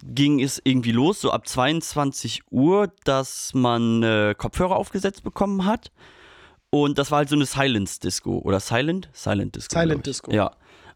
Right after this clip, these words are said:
Speaker 1: Ähm, und ich hab das vorher noch nie gemacht und dachte am Anfang so, "Hm, okay, das könnte ein bisschen irgendwie weird sein." Und war dann aber doch überraschenderweise echt cool. Also, weil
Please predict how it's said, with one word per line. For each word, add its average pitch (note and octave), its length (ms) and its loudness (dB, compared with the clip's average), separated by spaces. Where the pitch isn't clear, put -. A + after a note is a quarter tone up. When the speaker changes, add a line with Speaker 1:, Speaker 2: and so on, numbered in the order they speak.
Speaker 1:
Ähm, A#2 500 4
und B2+ 260 2
ich - 120 0
hab E3 100 -2
das E3 160 -2
vorher E3 220 2
noch D3+ 100 2
nie D3+ 220 2
gemacht B2+ 480 0
und - 180 0
dachte C3 200 -2
am C3+ 80 2
Anfang B2+ 240 -2
so, A2 100 0
"Hm, D3+ 300 2
okay, C#3+ 300 0
das D3 120 -4
könnte D3 240 -2
ein C3 40 -2
bisschen A2+ 320 -2
irgendwie F#2+ 340 0
weird G2+ 560 0
sein." G#3 480 -2
Und C#3 420 2
war C#3 240 0
dann E3 260 0
aber C3+ 320 0
doch A3+ 320 0
überraschenderweise E3+ 880 -2
echt F3+ 440 -2
cool. C#3 360 4
Also, C3+ 320 0
weil D3+ 320 2